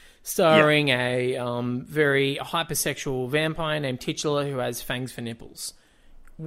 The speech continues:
Speaker 2: Yes,
Speaker 1: When you
Speaker 2: and
Speaker 1: say
Speaker 2: she sucks bl-, she sucks men dry.
Speaker 1: Yeah, she sucks men dry. When you say titular,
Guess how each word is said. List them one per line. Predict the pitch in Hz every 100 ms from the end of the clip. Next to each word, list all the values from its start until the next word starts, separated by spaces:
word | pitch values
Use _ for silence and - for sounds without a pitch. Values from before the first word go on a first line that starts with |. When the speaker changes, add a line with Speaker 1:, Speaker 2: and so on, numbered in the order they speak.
| 160
Speaker 2:
Yes, | 113
Speaker 1:
When | 170
you | 175 254
Speaker 2:
and | 269
Speaker 1:
say | -
Speaker 2:
she | 165
sucks | 147 147 -
bl-, | 117 127 127
she | - 147
sucks | 135 175 - 160
men | 139 117
dry. | 117 107 95
Speaker 1:
Yeah, | 175 185 131
she | 202
sucks | - 185 -
men | 170
dry. | 139 135 131 127 131 - - _ _
When | 165 170 170
you | 196 254
say | 202 156
titular, | 151 127 131 127 120